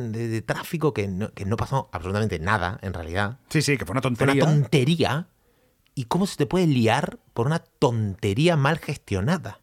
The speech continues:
Speaker 2: Ujú.
Speaker 1: Y entonces digo, "Claro, y eso fue una etapa". Y en verdad,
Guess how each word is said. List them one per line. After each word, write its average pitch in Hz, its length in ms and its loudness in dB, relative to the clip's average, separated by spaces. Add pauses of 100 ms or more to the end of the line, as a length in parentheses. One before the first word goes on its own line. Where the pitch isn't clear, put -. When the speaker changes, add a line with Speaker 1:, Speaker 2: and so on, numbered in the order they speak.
Speaker 2:
Ujú. 107 260 -4 (520)
Speaker 1:
Y 139 160 0
entonces 151 540 0
digo, 143 220 0
"Claro, 208 220 -6
y 214 100 -2
eso 196 120 -8
fue 190 80 -4
una 190 60 0
etapa". 160 400 -4
Y 151 80 -2
en 139 60 2
verdad, 147 340 0